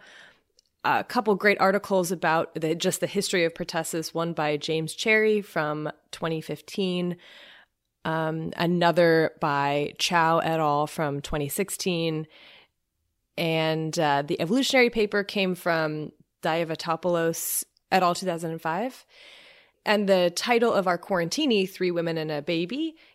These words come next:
came from a title of a chapter of a book in Between Hope and Fear, A History of Vaccines and Human Immunity from, by Michael Kinch. And that one I mentioned also on our vaccines episode. Um, yeah, and honestly, there are a bunch more,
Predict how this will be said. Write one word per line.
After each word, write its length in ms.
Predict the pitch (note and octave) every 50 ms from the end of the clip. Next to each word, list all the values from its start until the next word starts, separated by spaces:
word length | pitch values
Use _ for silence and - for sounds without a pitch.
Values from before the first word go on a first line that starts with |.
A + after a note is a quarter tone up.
| _ -
came 440 | - - G#3 G#3 G3 F#3+ F#3+ F#3+ - -
from 500 | - - - - E3+ D#3+ D#3 D#3 D#3 D#3 - _ _ _ _ _ _ _ - -
a 280 | F3 E3 D#3+ D#3+ D#3 - _ _ _
title 340 | - - A#3+ C#4 C#4 C#4 B3
of 200 | - G3 G3 E3+ F#3
a 320 | F3+ D#3+ D#3 D3+ D3+ D#3 -
chapter 360 | - G3+ G3 G3+ - - F#3+
of 80 | E3+ D#3+
a 40 | D#3+
book 360 | D#3 F#3 F#3 - - - - _ _ -
in 220 | G3+ F#3+ F3+ E3
Between 380 | D3+ F#3+ - - B3+ B3+ B3 A#3
Hope 200 | F3 A3 G#3 -
and 120 | F3+ E3+ -
Fear, 260 | - F3 D#3+ E3+ -
A 100 | - -
History 340 | E3 F#3+ - - F#3 E3+ E3
of 60 | D#3
Vaccines 480 | E3 D3+ D#3 - - - D#3+ E3+ F3
and 120 | E3 D#3 D#3
Human 300 | - - F3+ E3+ E3 D#3
Immunity 540 | - D#3+ D#3+ D#3 D#3+ F3+ F3+ G#3+ A#3 B3 B3+
from, 460 | A#3+ - - - E3 D#3+ D#3 D#3 - -
by 140 | - F3 D#3+
Michael 320 | D#3+ E3 D#3+ D#3+ - D#3+ D#3
Kinch. 400 | - - F3 F3+ G#3 - - -
And 160 | - E3 F3+
that 140 | G3+ - -
one 120 | G3 F#3
I 80 | F3+ E3
mentioned 340 | D3+ D3+ D#3+ - - D3+ -
also 320 | D3+ D#3 - - E3 D3
on 160 | - - D3
our 180 | C#3+ C#3 C3+ C3+
vaccines 680 | C#3 D3 C3+ C3+ - - - E3 C#3+ C#3 C#3 C#3+ - -
episode. 600 | - - - F3 E3+ - F#3 E3+ E3 E3+ E3+ E3 - - - - - - - - - _ -
Um, 180 | E3 D#3+ D#3+ - -
yeah, 260 | G#3 A3 G3+ F#3+ D#3+ -
and 120 | G#3+ G#3+
honestly, 460 | - G#3 A3 A#3+ A#3 A#3 - B3 A#3
there 220 | G#3 G3 G3+ F#3+ -
are 480 | F#3 F#3 F#3 F3 F3 F3 E3+ D3+ - - _ _ _ _ _ _ _ _ _ _ - -
a 80 | - C4
bunch 380 | A#3 - F4+ G4 G4+ G4 - -
more, 420 | C4 B3+ C4 B3+ B3+ B3+ B3+ A#3+